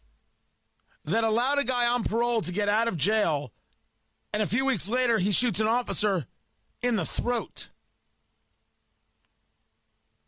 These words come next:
He was arrested January thirty, thirty-first for shoplifting at a Walmart, fleeing in a police car. But he was booked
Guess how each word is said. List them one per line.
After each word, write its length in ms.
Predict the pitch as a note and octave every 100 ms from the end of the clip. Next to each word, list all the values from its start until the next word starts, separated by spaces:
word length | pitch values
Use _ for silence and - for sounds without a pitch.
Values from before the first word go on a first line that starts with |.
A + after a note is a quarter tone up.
| _ _ _ _ _ _
He 120 | - A#3
was 120 | G3
arrested 460 | G#3 B3+ C4+ B3
January 460 | E3+ G#3+ A3+ B3 A#3
thirty, 420 | - A3+ G#3+ G3
thirty-first 800 | - - A3 G3 E3 G#3+ E3 - -
for 200 | - G3+
shoplifting 760 | - A#3 A3 A3 F3+ B2 F3 E3
at 120 | F3+
a 40 |
Walmart, 400 | E3 F#3+ F3+ B2 - _ _ _ _ _ _ _ _ _ _ _
fleeing 540 | - - C#4+ D4+ C4
in 100 | A#3
a 60 | A3+
police 360 | D3 A3 A#3 -
car. 320 | C#3+ F#2+ D2+ _ _ _ _ _ _ _ _ _ _ _ _ _ _ _ _ _ _ _ _ _ _ _ _ _ _ _ _ _ _ _ _
But 140 | G#3+
he 100 | G3+
was 200 | A3 E3+
booked 360 | A2+ C4+ D4 -